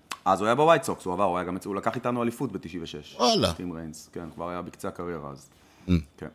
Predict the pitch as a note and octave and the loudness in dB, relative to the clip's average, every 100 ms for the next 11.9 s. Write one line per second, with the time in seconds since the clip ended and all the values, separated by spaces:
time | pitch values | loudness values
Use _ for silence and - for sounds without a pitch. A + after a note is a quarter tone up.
0 | G2+ A2+ A3+ C#4 - C#4+ C4+ G2+ B2+ G#3 | 0 4 4 4 2 0 0 2 6 6
1 | F3+ C#3+ G2 E2 - - _ _ - - | 6 4 -2 -4 -12 -20 _ _ 0 2
2 | A3 B3 - - E3 B2 - - D#3 G3+ | 2 0 -4 -2 2 2 -2 0 4 4
3 | G3 F#3 E3 - - _ _ _ - B2+ | 4 6 6 2 -10 _ _ _ 0 4
4 | C3+ C#3+ C#3 B2+ A2+ - G#2 B2 - - | 4 4 2 2 2 2 -2 -2 -12 -10
5 | E2 C#2 _ _ _ _ _ _ _ _ | -8 -10 _ _ _ _ _ _ _ _
6 | _ - B2 A#2 G#2 E2+ F#2+ A2+ - _ | _ 2 4 4 -4 -8 -6 -6 -8 _
7 | _ _ - G2+ G#2 - A2 C#3 C#3+ - | _ _ 0 2 2 2 2 4 4 4
8 | C3+ C3+ C3+ D3 - C3+ A#2 F#2 - _ | 4 4 2 0 0 2 2 0 -2 _
9 | _ _ _ _ _ F#2+ F#2+ G2+ A#2+ A#2+ | _ _ _ _ _ -2 0 4 6 8
10 | A#2 A#2 C#3 D3 C#3 D3 C#3 C#3 C#3+ C3 | 8 6 2 2 4 2 2 0 0 4
11 | D3+ A2+ D#2+ - - F#2+ G2+ B2 | 4 4 -2 -12 -4 2 6 6